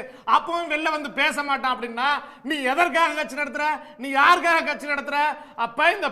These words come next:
பிளவுவாத சக்திகளுக்கு, கலவரம் பண்றவனுக்கு கூட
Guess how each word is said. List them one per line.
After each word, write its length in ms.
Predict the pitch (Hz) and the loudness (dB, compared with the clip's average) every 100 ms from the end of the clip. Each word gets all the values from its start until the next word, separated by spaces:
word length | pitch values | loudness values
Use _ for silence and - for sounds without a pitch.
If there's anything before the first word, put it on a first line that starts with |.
| - | -2
பிளவுவாத 500 | 302 339 339 311 285 269 | 2 4 4 2 0 -6
சக்திகளுக்கு, 540 | 196 240 240 233 302 294 - - - | -6 -6 -6 -4 -2 -2 -6 -8 2
கலவரம் 400 | 302 370 359 320 | 6 6 6 4
பண்றவனுக்கு 560 | 285 247 254 240 - 302 277 - - 285 | 0 2 2 0 -4 -2 -4 -8 -10 -2
கூட 140 | 349 | 2